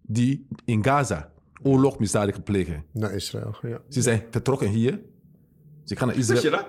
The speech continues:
Speaker 3: dat? Ik, ik
Speaker 1: Ze
Speaker 3: heb
Speaker 2: Ja,
Speaker 3: dat,
Speaker 2: ja, ja.
Speaker 1: Niemand praat
Speaker 2: Ja,
Speaker 1: over.
Speaker 2: ja, niemand
Speaker 3: Ja.
Speaker 2: praat over.
Speaker 3: ik heb
Speaker 1: En
Speaker 3: er, ik heb er niet van gehoord.
Speaker 1: En mijn column had eigenlijk de vergelijking gemaakt. En dat
Speaker 3: Mhm.
Speaker 1: vonden ze echt verschrikkelijk, dat ik de vergelijking maak met Syriëgangers en Israëlgangers. Want Israëlgangers, zij gaan daar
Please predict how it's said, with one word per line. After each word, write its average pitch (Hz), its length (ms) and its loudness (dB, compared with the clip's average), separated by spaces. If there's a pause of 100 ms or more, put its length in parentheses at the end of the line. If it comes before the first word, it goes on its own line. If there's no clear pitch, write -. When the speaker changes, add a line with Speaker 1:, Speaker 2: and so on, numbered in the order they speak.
(140)
Speaker 3:
dat? - 100 0
Ik, 165 60 -6
ik - 120 -2
Speaker 1:
Ze - 60 -2
Speaker 3:
heb - 100 2
Speaker 2:
Ja, 110 120 4
Speaker 3:
dat, 175 100 0
Speaker 2:
ja, 127 100 2
ja. 135 80 0
Speaker 1:
Niemand - 220 4
praat 185 160 4
Speaker 2:
Ja, 160 80 2
Speaker 1:
over. 113 220 -2
Speaker 2:
ja, 98 60 -6
niemand 117 360 0
Speaker 3:
Ja. - 80 -6
Speaker 2:
praat 107 160 -6
over. 135 220 -8
Speaker 3:
ik 110 100 -10
heb - 100 -2
Speaker 1:
En 170 100 6
Speaker 3:
er, 233 100 2
ik - 80 -6
heb 123 120 -2
er 123 60 -2
niet 139 120 -2
van 214 120 -2
gehoord. 247 240 -14
Speaker 1:
En 170 260 2
mijn 151 200 2
column 180 280 2 (100)
had 156 500 -4
eigenlijk 156 460 0
de 123 60 -2
vergelijking 139 380 0
gemaakt. 85 400 -6 (140)
En - 140 -2
dat 113 100 2
Speaker 3:
Mhm. 120 80 -4
Speaker 1:
vonden 117 200 2
ze 104 180 0
echt 117 140 -4
verschrikkelijk, 95 460 -2
dat 101 80 -2
ik 90 60 -2
de - 100 -10
vergelijking 92 320 -2
maak 82 180 -4
met 78 120 -4
Syriëgangers 87 680 -2
en 85 160 -6
Israëlgangers. 80 560 -6
Want 76 160 -10
Israëlgangers, 107 520 0
zij 110 160 -2
gaan 120 200 0
daar 107 240 0